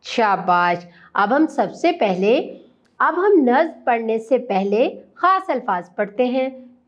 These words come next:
फ़िदा, हकीकत, बेकसों, बेनवाओं, आसरा, आरजू,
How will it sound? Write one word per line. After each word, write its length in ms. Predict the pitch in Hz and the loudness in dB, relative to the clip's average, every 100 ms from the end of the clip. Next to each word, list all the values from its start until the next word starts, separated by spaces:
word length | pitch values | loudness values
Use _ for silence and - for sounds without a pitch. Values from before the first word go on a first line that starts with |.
| _ _ | _ _
फ़िदा, 600 | 233 170 180 190 247 415 - _ _ _ _ _ - | -4 0 2 2 2 -2 -12 _ _ _ _ _ -4
हकीकत, 800 | 247 240 220 190 - 226 277 - - _ _ _ _ _ | -4 -2 -2 -2 -2 0 0 -2 -20 _ _ _ _ _
बेकसों, 760 | 185 208 202 214 208 - 320 427 - - _ _ _ _ - | 0 2 2 0 -4 0 0 0 -4 -20 _ _ _ _ -6
बेनवाओं, 960 | 175 214 208 196 190 185 185 202 285 - - - _ _ - | 0 2 4 2 2 2 2 4 2 -2 -10 -20 _ _ -4
आसरा, 580 | 208 208 185 - 202 220 330 - _ _ _ _ _ _ | -2 0 -4 -4 0 0 0 -4 _ _ _ _ _ _
आरजू, 520 | 208 208 208 202 214 | 0 0 0 -2 -4